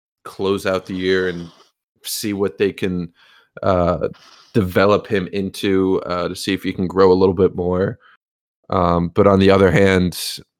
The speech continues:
you know, he hasn't been playing wonderfully. Nick Foles is coming back healthy. Um, you also really haven't seen much of what he can do in that offense. So I think, uh, this is them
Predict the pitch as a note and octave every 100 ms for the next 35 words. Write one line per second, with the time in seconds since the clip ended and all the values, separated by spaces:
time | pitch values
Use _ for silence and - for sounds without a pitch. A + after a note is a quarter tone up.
0 | _ G2+ G2 E2+ E2 E2 G#2 A#2+ A2 -
1 | G2+ F2+ G2+ F#2 E2+ F2+ G2 G2 F2+ G2
2 | F#2 F2+ F2 _ _ _ _ _ _ _
3 | _ _ _ _ _ _ - B2+ - -
4 | A#2+ A2 G#2 G2+ - - A2 G#2 G#2 G2+
5 | - G#2+ G2 - G#2 G2 F#2+ G2 - G2
6 | F2 F2 E2+ - _ G#2 F#2 G2+ G#2+ D3
7 | D3 D3+ B2+ C#3+ B2 C3+ C3 A2+ B2+ B2
8 | A#2+ B2 A#2+ A2+ G#2+ - C#3 G#2 F#2+ F#2
9 | C3+ F#2+ F2+ E2 F#2 E2+ E2+ - F#2+ D#2+
10 | F#2 A#2+ A2+ A2 G2+ G2 F2+ G#2 - G2
11 | A2+ G2 F#2